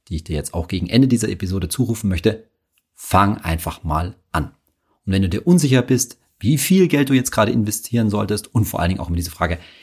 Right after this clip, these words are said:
ist jetzt der Markt irgendwie oben? Ja, also ist es jetzt schon teuer einzukaufen oder sind wir irgendwie unten oder solche Sachen? Wenn du da nicht sicher bist, dann fang einfach mal mit einem E-T-F-Sparplan ein.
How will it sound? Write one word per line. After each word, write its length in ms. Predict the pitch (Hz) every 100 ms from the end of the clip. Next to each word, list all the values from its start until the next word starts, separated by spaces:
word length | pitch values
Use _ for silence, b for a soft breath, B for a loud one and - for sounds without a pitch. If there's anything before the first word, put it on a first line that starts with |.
| B -
ist 200 | - -
jetzt 240 | 85 -
der 80 | 80
Markt 480 | 85 113 131 - -
irgendwie 300 | 92 87 -
oben? 580 | 117 160 180 180 175 170
Ja, 140 | 110
also 180 | 101 104
ist 180 | - 85
es 100 | -
jetzt 180 | 82
schon 200 | - 85
teuer 320 | - 131 143 -
einzukaufen 600 | 123 120 - 120 113 90
oder 100 | 78
sind 100 | 80
wir 100 | -
irgendwie 200 | 95 98
unten 440 | 139 143 131 120
oder 120 | 113
solche 240 | 101 101 95
Sachen? 380 | 98 92 104 B B B B B
Wenn 100 | 107
du 80 | 127
da 200 | 156 185
nicht 160 | 170
sicher 180 | - 156
bist, 300 | 113 131 - _ _ _ -
dann 160 | 87
fang 300 | - 113 135
einfach 440 | 135 104 113 - 90
mal 240 | 85 87
mit 160 | 82 -
einem 120 | 87
E-T-F-Sparplan 840 | - - - - - - - - _
ein. 220 | - -